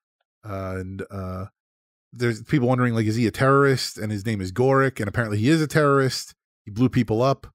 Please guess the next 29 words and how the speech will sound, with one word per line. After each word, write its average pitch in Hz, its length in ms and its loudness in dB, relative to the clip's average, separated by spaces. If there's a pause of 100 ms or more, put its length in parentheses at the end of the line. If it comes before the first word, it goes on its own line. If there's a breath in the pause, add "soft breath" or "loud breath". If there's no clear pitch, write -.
(500)
Uh, 98 260 -10
so - 160 -6
you're 120 140 0
able 127 140 2
to 117 80 -2
find 147 760 -4 (200)
him 147 460 -6 (240)
in, 120 680 -4 (540)
uh, 110 240 -8
one 117 220 -2
of 117 160 -2
the, 110 260 2
uh, 104 300 2
like, 113 160 -4
in 120 60 0
the 120 60 0
Batarian 123 440 -2
section, 127 340 -4
like, 110 140 -4
in 107 100 -6
one 107 100 -4
of 104 60 -6
the, 104 160 -4
the 98 120 -8
little, 98 400 -6 (680)
uh, 85 300 -14
chambers 117 420 -2
there. 110 320 -4 (600)
Um, 87 320 -14